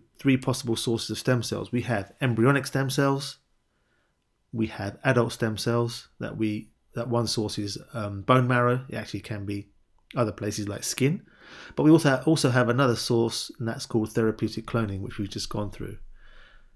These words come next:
Now, while we have various sources of stem cells, we do have to think about ethical issues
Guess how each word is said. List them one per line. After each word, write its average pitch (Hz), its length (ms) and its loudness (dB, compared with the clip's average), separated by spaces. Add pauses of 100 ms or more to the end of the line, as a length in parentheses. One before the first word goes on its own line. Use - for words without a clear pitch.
(340)
Now, 110 320 2
while 131 460 4
we 123 220 2
have 113 340 -2
various 113 580 4 (240)
sources 117 420 0
of 104 80 -6
stem 143 220 2
cells, 113 320 2
we 117 140 0
do 120 160 2
have 113 200 -2
to - 80 -8
think 110 260 -4
about 107 280 -4
ethical 117 360 0
issues 104 420 -2